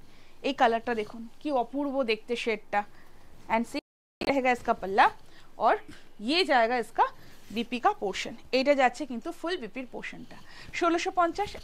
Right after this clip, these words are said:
একদম ফ্রি শিপিং, we ship worldwide। So যার যেটা ভালো লাগছে একদম ঝটপট করে স্ক্রিনশট নিয়ে পাঠিয়ে বুক করে ফেলুন, আমাদের WhatsApp নাম্বার কিন্তু already স্ক্রিনে দেওয়া থাকবে।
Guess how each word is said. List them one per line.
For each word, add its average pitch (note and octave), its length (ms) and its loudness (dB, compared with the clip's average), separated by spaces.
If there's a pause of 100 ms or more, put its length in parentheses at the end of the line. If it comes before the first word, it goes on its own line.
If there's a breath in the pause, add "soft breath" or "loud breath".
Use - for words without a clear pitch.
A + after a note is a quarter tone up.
একদম C4 280 -2
ফ্রি E4+ 200 -2
শিপিং, F#4 260 -4 (120)
we C4 60 -2 (100)
ship B3+ 140 -6 (120)
worldwide। C#4+ 520 2 (460 loud breath)
So C4+ 80 4 (520)
যার D4 240 12
যেটা D4+ 160 0 (100)
ভালো C#4+ 220 2
লাগছে E4 260 2 (420 loud breath)
একদম A#3+ 320 0 (140)
ঝটপট C4+ 580 6
করে C4+ 200 0
স্ক্রিনশট A#3+ 460 -4 (100)
নিয়ে E4 140 0 (380 loud breath)
পাঠিয়ে C4+ 420 6
বুক D#4 100 -2 (100)
করে E4+ 200 2
ফেলুন, F#4 260 -2
আমাদের A#3 220 -2
WhatsApp A#3 360 -2
নাম্বার A#3+ 280 -2
কিন্তু C4 180 -6 (160)
already A3 400 -2
স্ক্রিনে A#3+ 340 -6
দেওয়া E3 240 -2
থাকবে। - 420 -14